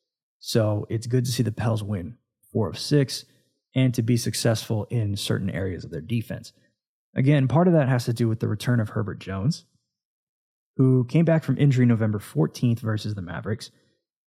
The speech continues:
The Pelicans are five and three in their last eight games, and all three of those losses were clutch losses, so w-, somewhat winnable games. And the Pelicans, across those eight games,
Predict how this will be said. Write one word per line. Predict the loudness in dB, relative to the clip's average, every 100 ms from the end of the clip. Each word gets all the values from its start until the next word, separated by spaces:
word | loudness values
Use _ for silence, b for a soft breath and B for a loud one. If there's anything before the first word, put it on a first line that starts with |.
| _
The | -2
Pelicans | 2 4 6 6
are | 6 2
five | 0 0 4
and | 4 2
three | 2 4 4 2
in |
their | -2 -4
last | -6 -6 -2
eight | -4 -2
games, | -8 -6 -8 -8 _ _ _ _ _
and | 2 4 4 2 0
all | 0 0
three | 4 4
of | 6
those | 6 4
losses | 2 0 -2 -2
were | -2
clutch | 0 0 0 -2
losses, | -8 -8 -10 -10
so | -4 -2 -2 -4 -12 _ _ _ _
w-, | -4 -4 -8 _
somewhat | 0 4 4 4 2
winnable | 2 2 2 -2 -6
games. | -8 -10 -16 -20 _ _ _ _ _ _ _ _ _ _ 2
And | 4 6 4
the |
Pelicans, | 2 2 4 4 6 6 2 -6 _ _ _ _ _
across | -12 0 2 2 4
those | 2 2
eight | -2 -2
games, | -4 -4